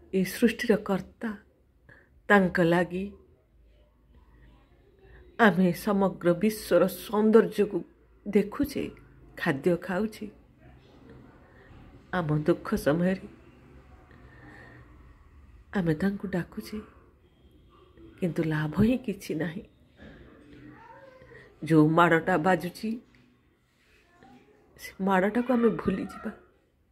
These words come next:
ପୁଣି ଯାଇ ତାଙ୍କ ଚରଣ ତଳେ ଆଶ୍ରିତ ହେବା। ଏହା ହେଉଛି ସୃଷ୍ଟିର ନିୟମ। ହେ ଜଗନ୍ନାଥ ପ୍ରେମୀ ଭାଇ ଓ ଭଉଣୀମାନେ, ଆଜି ମୁଁ ଖୁବ୍ ମର୍ମାହତ।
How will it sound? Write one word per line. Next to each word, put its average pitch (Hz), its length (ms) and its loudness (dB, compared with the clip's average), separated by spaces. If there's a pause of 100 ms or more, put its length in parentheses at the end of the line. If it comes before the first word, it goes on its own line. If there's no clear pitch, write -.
(920)
ପୁଣି 175 320 2
ଯାଇ 175 200 0
ତାଙ୍କ 165 380 -4
ଚରଣ 180 360 2 (180)
ତଳେ 185 180 0
ଆଶ୍ରିତ 208 400 -6 (100)
ହେବା। - 220 -12 (3500)
ଏହା 180 260 2
ହେଉଛି 170 360 0
ସୃଷ୍ଟିର - 540 -6
ନିୟମ। 214 360 -2 (1800)
ହେ 226 120 4
ଜଗନ୍ନାଥ 190 680 0
ପ୍ରେମୀ 180 260 -2
ଭାଇ 180 320 -6
ଓ 170 40 -4
ଭଉଣୀମାନେ, 170 520 -2 (960)
ଆଜି 196 260 -4
ମୁଁ 170 120 -2 (140)
ଖୁବ୍ 165 220 0 (120)
ମର୍ମାହତ। - 760 -2